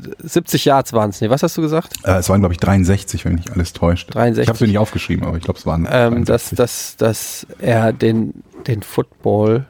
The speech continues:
Speaker 1: das Ei weiter schießen konnte, als, als es normalerweise geht.
Speaker 2: Ähm.
Speaker 1: Eine kleine Sprungfeder war noch drin.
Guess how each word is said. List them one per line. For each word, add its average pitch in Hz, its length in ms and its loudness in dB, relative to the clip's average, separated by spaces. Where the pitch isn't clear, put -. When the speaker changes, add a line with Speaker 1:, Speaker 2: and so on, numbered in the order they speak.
Speaker 1:
das - 300 -10
Ei 117 320 4
weiter 117 360 2
schießen 117 480 -2
konnte, 104 600 -6
als, - 540 -8
als 104 260 -6
es - 140 -8
normalerweise 107 720 2
geht. - 380 -10
Speaker 2:
Ähm. 90 800 2
Speaker 1:
Eine 117 100 -2
kleine 117 240 2
Sprungfeder 117 720 2
war 95 80 2
noch 104 160 -6
drin. - 320 -14